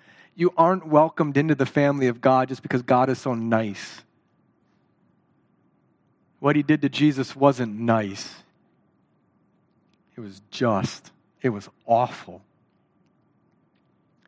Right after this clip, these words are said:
But we just don't have the stomach for this kind of thing anymore. That's why we take the gospel so lightly.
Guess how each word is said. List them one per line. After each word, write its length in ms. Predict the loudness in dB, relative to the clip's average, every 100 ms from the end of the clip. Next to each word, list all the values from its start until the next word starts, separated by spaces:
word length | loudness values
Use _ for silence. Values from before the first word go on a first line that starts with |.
| _ _
But 80 | -2
we 120 | 2
just 120 | 2 0
don't 100 | -2
have 120 | -4
the 80 | -6
stomach 720 | -10 -16 -8 -2 2 2 -2
for 160 | -6 -6
this 200 | -6 -6
kind 200 | -6 -8
of 80 |
thing 240 | -6 -6 -6
anymore. 360 | -8 -12 -12 -12
That's 220 | -8 -2
why 100 | 0
we 140 | 0
take 220 | -4 -4
the 60 | -4
gospel 440 | -4 -6 -6 -14
so 160 | -10 -8
lightly. 560 | -4 -2 -2 -4 -18